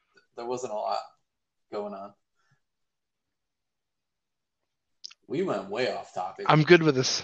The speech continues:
Speaker 2: Yeah, we can move on.
Speaker 1: We, uh, so,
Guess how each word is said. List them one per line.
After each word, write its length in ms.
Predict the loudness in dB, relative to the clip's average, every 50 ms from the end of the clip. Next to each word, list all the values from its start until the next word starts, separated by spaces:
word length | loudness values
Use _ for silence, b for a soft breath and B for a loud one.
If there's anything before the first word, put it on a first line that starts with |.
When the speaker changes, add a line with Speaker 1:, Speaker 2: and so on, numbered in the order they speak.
| -8
Speaker 2:
Yeah, 220 | 0 4 4 4 6
we 120 | 4 2
can 140 | 0 0 0
move 180 | 0 0 0
on. 120 | 0 -2 -2 -6 -14 -20 _ _ _ _ _ _ _ _ _ _ _ _ _ _ _ _ _ _ _ -20 -20 -20 -20 _ _ _ _
Speaker 1:
We, 320 | -2 -2 0 0 0 -2 -2
uh, 340 | -2 0 0 0 -2 -2
so, 420 | -4 -4 -2 2 2 2 2 0